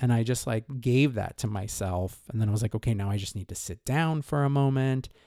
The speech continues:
And I was able to, like, not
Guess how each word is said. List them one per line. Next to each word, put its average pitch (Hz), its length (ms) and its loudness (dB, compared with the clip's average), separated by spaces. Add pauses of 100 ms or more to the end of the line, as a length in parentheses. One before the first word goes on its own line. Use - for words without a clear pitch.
(1200)
And 139 140 4
I 151 40 8
was 143 240 8 (140)
able 151 440 4
to, 135 200 0
like, 120 320 2
not 120 640 2